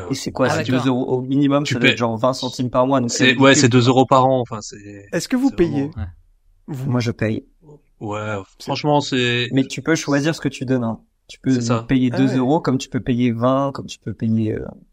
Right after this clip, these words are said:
Speaker 4: Oui,
Speaker 1: Mais,
Speaker 4: c'est
Speaker 1: euh,
Speaker 4: minimum
Speaker 2: je paye
Speaker 4: deux.
Speaker 2: deux euros.
Speaker 1: mais là, je pense
Speaker 3: Faut vous
Speaker 1: que
Speaker 3: donner le minimum, évidemment.
Speaker 1: <laughs> il y a quand même le truc le plus honteux. Alors ça, j'en ai jamais testé.
Speaker 4: Ah ouais.
Speaker 1: C'est un, une monta-, enfin, une montagne russe.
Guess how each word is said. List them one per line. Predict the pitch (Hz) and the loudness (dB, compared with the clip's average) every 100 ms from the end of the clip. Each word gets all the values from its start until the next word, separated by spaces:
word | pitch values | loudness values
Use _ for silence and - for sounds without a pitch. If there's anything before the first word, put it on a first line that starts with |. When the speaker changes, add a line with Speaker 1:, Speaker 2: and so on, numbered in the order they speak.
| _ _ _ _ _ _ _ _ _ - | _ _ _ _ _ _ _ _ _ 2
Speaker 4:
Oui, | 226 | 2
Speaker 1:
Mais, | |
Speaker 4:
c'est | 123 - | 4 4
Speaker 1:
euh, | |
Speaker 4:
minimum | 170 180 | 4 4
Speaker 2:
je | 170 | 4
paye | 156 | 4
Speaker 4:
deux. | 147 | 4
Speaker 2:
deux | 160 | 4
euros. | 120 113 - - - _ _ - - _ _ | 4 -2 -8 -18 -20 _ _ -20 -20 _ _
Speaker 1:
mais | 120 127 | -4 0
là, | 156 | 2
je | 147 | 2
pense | 139 - 156 - | 0 2 0 0
Speaker 3:
Faut | 147 | 0
vous | 135 | 0
Speaker 1:
que | 120 | 2
Speaker 3:
donner | 147 147 | 4 4
le | |
minimum, | 147 143 165 160 | 2 0 2 2
évidemment. | 131 113 123 139 - | 0 -4 -4 -6 -8
Speaker 1:
<laughs> | - - - - | -8 -8 -12 -8
il | |
y | 135 | -4
a | |
quand | 147 | 0
même | 165 | 2
le | 156 | 2
truc | 151 165 | 0 0
le | 143 | -2
plus | 139 156 | -2 -4
honteux. | 151 151 175 | -4 -2 0
Alors | 135 117 | 0 -2
ça, | |
j'en | 143 120 | -4 -4
ai | |
jamais | 117 139 151 | -4 -4 -6
testé. | 139 - | -10 -4
Speaker 4:
Ah | 156 | -2
ouais. | - | 0
Speaker 1:
C'est | 185 120 | -2 -2
un, | 120 117 117 117 | 0 0 -2 -4
une | 123 | -6
monta-, | 131 147 135 | -4 -4 -6
enfin, | 117 | -8
une | 110 | -6
montagne | 113 113 113 | -6 -6 -8
russe. | 113 - | -10 -14